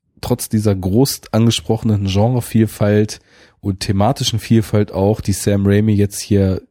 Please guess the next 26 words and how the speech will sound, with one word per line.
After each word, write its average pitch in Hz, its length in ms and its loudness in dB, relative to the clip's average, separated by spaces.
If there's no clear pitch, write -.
über 104 240 2
die, 92 520 -4
ja, 92 280 -2
mittlerweile 101 760 0
über 131 260 2
drei 104 280 0
Jahrzehnte, 117 580 0
die 104 120 0
er 98 80 2
Filme 120 340 0
macht, 104 360 -4
abgedeckt - 560 -2
hat, 143 240 -4
dass 107 180 -2
er 107 80 0
dabei 110 300 2
nie 165 560 2
gänzlich 135 520 0
seine 117 500 0
ursprünglich 117 560 0
etablierte 107 540 2
Handschrift 107 560 -2
außer 98 300 -2
Acht - 200 -6
gelassen 92 380 -6
hat. 87 160 -6